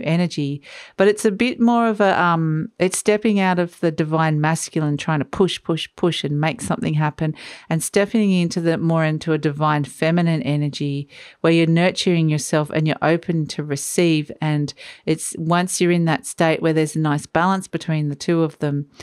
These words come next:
uh, that's when the opening can come and the receiving can come. So it's, um, just kind of getting you in the right space, really, Aries, for this to m-, progress and move forward.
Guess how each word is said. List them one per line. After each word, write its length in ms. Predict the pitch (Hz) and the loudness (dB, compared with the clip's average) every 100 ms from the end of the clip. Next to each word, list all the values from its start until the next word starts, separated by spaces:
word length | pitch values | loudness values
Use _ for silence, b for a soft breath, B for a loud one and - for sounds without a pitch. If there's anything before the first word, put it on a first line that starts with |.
| B B B - | B B B -4
uh, 300 | 151 151 147 | -2 0 -2
that's 420 | 147 170 - - | 0 0 0 -2
when 380 | 185 170 165 - - | 0 2 0 -2 -8
the 360 | 170 165 170 | -6 0 2
opening 600 | 156 175 175 175 160 151 | 2 0 0 -2 0 -2
can 200 | 151 160 | -4 -6
come 480 | 160 - 170 151 143 - | -4 0 2 2 0 0
and 240 | 156 151 | 0 0
the 100 | 147 | 0
receiving 800 | 151 - - 170 165 156 147 143 | -2 -2 0 2 2 0 -2 -4
can 260 | - 151 | -2 -4
come. 440 | 151 156 151 143 151 | -2 -2 0 -2 -6
So 480 | - 170 160 160 156 B B B B B | -2 0 2 2 -2 B B B B B
it's, 400 | 185 185 - 196 | 0 0 -2 0
um, 480 | 185 175 175 175 - | 2 2 0 -2 -2
just 380 | 240 277 - - | 0 0 -2 -6
kind 300 | 302 262 233 | 0 2 2
of 160 | 185 | 0
getting 300 | 202 202 190 | 0 2 2
you 180 | 185 175 | 2 0
in 200 | 175 170 | -2 -2
the 140 | 165 | -2
right 580 | 156 165 165 160 - - _ _ _ - | 0 0 0 -2 -8 -16 _ _ _ -18
space, 500 | - - 403 - - | -6 0 0 0 -2
really, 460 | 170 165 160 156 - 147 | 0 2 0 -2 -4 -2
Aries, 440 | 147 185 240 226 | 2 2 0 -2
for 120 | - | -4
this 220 | 175 175 - | 0 -2 -2
to 120 | 170 | -2
m-, 160 | 156 | -2
progress 540 | - - - 170 160 - | -4 -8 0 0 0 -4
and 180 | 151 151 | -2 -2
move 180 | 147 | -2
forward. 520 | - - 165 139 - | -4 -2 0 -2 -6